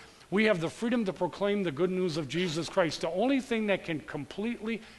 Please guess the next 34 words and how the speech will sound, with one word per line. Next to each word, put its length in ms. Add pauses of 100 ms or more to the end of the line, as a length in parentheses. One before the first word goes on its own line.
and 180
utterly 420
transform 720
a 60
person's 560
life. 340 (300)
Isn't 160
that 160
amazing? 640 (640)
I'm 160
always 260
in 120
awe 320
of 80
that. 220 (100)
I'm, 160 (240)
I'm 120
truly 380
in 100
awe 140
of 60
that, 160
that 160
God 200
entrusted 580
you 460 (480)
and 240
me 480 (360)
with 180
these 260
truths. 580 (560)
Isn't 140
that 180
scary? 640